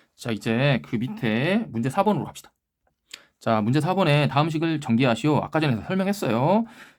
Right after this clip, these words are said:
둘 다 플러스인 경우랑 둘 다 마이너스인 경우는 중간에 플러스 이 에이비, 플러스 이 에이비고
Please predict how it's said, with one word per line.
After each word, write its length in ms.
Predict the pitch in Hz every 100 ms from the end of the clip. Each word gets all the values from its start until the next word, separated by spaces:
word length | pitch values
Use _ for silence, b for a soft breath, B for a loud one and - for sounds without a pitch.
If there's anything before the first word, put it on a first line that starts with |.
| _
둘 200 | - 170
다 120 | 220
플러스인 500 | 226 226 220 214 185
경우랑 540 | 160 156 151 147 147 143
둘 160 | 143
다 100 | 147
마이너스인 540 | 139 113 123 139 143 117
경우는 640 | 107 107 107 113 135 104
중간에 460 | 82 110 127 120 107
플러스 380 | - 226 226 104
이 120 | 101
에이비, 380 | 107 101 131 180 -
플러스 320 | 160 156 98
이 100 | 95
에이비고 600 | 101 101 95 104 147 180